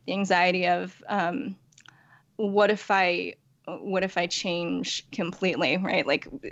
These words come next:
something happens in my life, what if I change? Or, um, even, like, an existential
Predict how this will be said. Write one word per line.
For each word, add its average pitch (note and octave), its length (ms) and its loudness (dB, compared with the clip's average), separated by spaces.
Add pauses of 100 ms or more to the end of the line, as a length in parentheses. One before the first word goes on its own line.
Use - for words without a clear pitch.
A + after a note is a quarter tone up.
something F#3+ 440 0
happens F3 340 -4
in F3 60 -8
my D#3+ 80 -4
life, D3+ 220 -4
what F3+ 120 -2
if F3+ 100 -6
I - 120 0
change? - 400 -6
Or, C3 340 -2 (320)
um, G2+ 480 -2 (840)
even, F3 260 4
like, - 180 0
an E3+ 120 2
existential A3 960 2